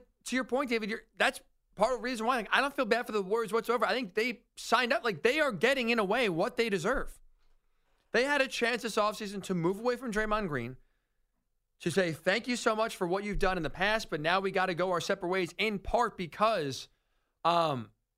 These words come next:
of his antics, where, again, even last postseason, he was suspended for a game against the Kings for stomping on Sabonis' chest. He hasn't learned his lesson. And now he's getting older,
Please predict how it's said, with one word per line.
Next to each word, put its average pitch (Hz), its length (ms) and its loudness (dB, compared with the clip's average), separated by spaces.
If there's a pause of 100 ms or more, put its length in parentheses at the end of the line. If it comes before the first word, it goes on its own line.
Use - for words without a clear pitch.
of 196 140 2
his 190 180 0
antics, 233 440 -2
where, 196 140 0
again, 240 220 0
even 220 200 -2
last 233 260 0
postseason, 240 460 0
he 190 60 -2
was 180 120 -6
suspended 233 420 -6
for - 140 -4
a 196 60 0
game 214 160 -2
against 208 160 0
the 170 80 -4
Kings 214 540 -2 (560)
for 240 120 0
stomping 247 400 4
on 247 100 2
Sabonis' 240 540 0
chest. 277 300 0 (200)
He 220 120 -4
hasn't 240 340 0
learned 233 160 2
his 190 80 -2
lesson. 196 320 -2 (340)
And 180 120 0
now 196 180 4
he's 220 120 -4
getting 180 240 0
older, 262 440 0